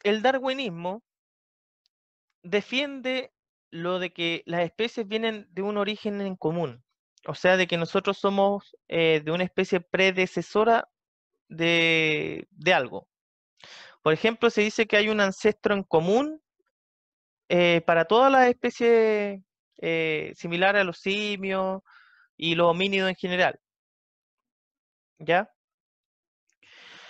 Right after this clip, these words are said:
Y hoy en día, nosotros estamos hablando de la teoría sintética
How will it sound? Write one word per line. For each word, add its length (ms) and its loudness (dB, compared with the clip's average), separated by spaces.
Y 120 2
hoy 120 6
en 180 2
día, 420 2
nosotros 460 0
estamos 360 2
hablando 420 2
de 200 2
la 120 2
teoría 340 0
sintética 880 -2